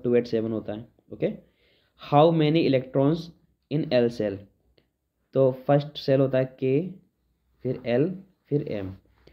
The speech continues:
तो के में कितने हैं? दो इलेक्ट्रॉन हैं। एल में कितने हैं? एट। और एम में, एन में कितने हैं? के, एल, एम। एन में हैं सेवन।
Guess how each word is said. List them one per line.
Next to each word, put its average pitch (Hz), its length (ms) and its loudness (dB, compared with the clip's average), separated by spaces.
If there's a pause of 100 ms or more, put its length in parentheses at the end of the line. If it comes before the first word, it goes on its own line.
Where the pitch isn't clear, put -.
(360)
तो 131 80 -4
के 127 220 2
में 139 140 4
कितने 143 260 0
हैं? 160 340 -4 (400)
दो 107 200 -8
इलेक्ट्रॉन 123 460 -2
हैं। 156 140 0 (640)
एल 123 160 -2
में 139 140 2
कितने 139 260 0
हैं? 165 280 -2
एट। 127 380 -4
और 120 100 -4
एम 117 140 -6
में, 120 180 -2 (220)
एन 123 160 -4
में 131 120 -2
कितने 139 220 0
हैं? 202 120 0 (500)
के, 123 120 0
एल, 117 180 -2
एम। 95 100 -4
एन 120 160 -6
में 127 140 -2
हैं 143 220 0
सेवन। 98 320 -6